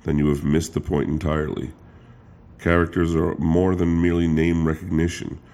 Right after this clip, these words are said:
They have principles and qualities that resonate with us, and when these elements are changed but the name maintained, then you have pleased no one.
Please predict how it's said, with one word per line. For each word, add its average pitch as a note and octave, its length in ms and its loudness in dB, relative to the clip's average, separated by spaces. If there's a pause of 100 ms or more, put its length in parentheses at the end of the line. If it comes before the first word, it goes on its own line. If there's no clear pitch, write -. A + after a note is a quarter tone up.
(240)
They D2+ 140 -2
have C#2 180 -2
principles E2 640 -2
and D#2+ 120 -2
qualities D#2 540 -2
that D2 140 -2
resonate D2+ 480 0
with - 180 -8
us, - 320 -12 (400)
and D2 140 -2
when C#2+ 100 2
these E2+ 220 2
elements F#2 420 0
are F2+ 80 2
changed D2 580 -2
but C2+ 120 -6
the C#2+ 80 -4
name D2 340 2
maintained, C#2+ 600 -2
then C#2+ 120 -4
you C#2 120 -2
have C#2 180 -4
pleased D2+ 340 -2
no D2 200 0
one. C2+ 340 -4